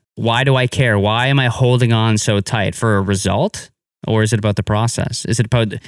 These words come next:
being outside, enjoying the sun, enjoying the company of my friends, right? You get so result oriented.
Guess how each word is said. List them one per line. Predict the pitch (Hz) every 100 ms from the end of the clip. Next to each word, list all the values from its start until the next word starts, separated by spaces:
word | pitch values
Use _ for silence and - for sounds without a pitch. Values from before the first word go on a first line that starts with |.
| -
being | - 117 117
outside, | 110 107 123 117 101
enjoying | 95 95 104 107 110
the | 110
sun, | 107 - 110 101 92 - -
enjoying | 110 107 110 113 113
the |
company | 107 123 110 113 104
of | 104
my | 101
friends, | - 120 107 98 101 - _ _ _ _ _ _ _
right? | 101 101 139
You | 170 _ _ _ _ _ -
get | 127
so | - 165
result | 139 120 107 107 135
oriented. | 113 98 95 98 90 87